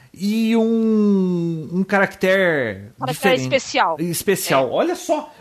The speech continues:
Speaker 1: tinha que ter dois números, caractere especial, uma maiúscula, minúscula e pe-, e pelo menos oito caracteres. Porra.
Speaker 2: É.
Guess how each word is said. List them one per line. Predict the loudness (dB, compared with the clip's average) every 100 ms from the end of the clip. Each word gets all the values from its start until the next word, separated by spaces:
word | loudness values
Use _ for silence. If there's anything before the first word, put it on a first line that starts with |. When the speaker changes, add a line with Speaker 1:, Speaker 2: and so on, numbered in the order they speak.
| -4
Speaker 1:
tinha | -2
que | 0
ter | 0 0
dois | 2 2 2 2
números, | 2 2 2 2 2 -2 0
caractere | 0 0 0 0
especial, | 0 0 0 2 4 4 2
uma | 2 2 4
maiúscula, | 4 4 2 0 -2 -2 0
minúscula | 0 -2 0 -2 -2 -6 -6 -6 -12 -6
e | -4
pe-, | -2
e | 0 0
pelo | 2 2 2
menos | 2 0 0 2
oito | 2 0
caracteres. | -2 0 0 -2 -4
Porra. | -6 -4 0 0 -2 -12 _ _ _ _ _ _ _ _ _ _ -8
Speaker 2:
É. | -6 -4 -6